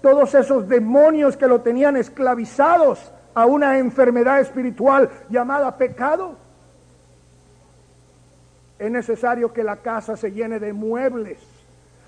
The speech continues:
se llene de flores, se llene de algo que la adorne.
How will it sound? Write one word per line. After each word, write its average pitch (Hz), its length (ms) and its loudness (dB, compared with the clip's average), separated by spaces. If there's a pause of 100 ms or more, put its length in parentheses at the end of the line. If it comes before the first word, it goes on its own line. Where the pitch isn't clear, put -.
(180)
se 226 220 -2
llene 240 260 -4
de 240 120 -6
flores, 269 680 4
se 226 180 -2
llene 262 340 0 (200)
de 247 260 2
algo 302 400 2
que 262 380 0
la 226 260 -4
adorne. 233 760 -2